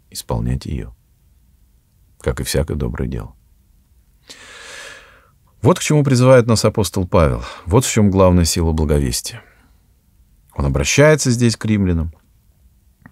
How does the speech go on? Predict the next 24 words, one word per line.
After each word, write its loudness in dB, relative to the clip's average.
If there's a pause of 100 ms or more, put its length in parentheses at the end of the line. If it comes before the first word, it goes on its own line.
(540)
говорит, 4
для 2
чего 2
он 4
призван. -2 (1400)
Далее 4
говорит 2
о 2
том, -2 (540)
что -4 (1040)
если 0
человек, -2
познав -2
Бога, -2
не -2
прославляет -2
его -6
как -8
Бога, -2 (540)
показывает -2
итог, -2 (840)
что -4 (500)
с -18
ним -4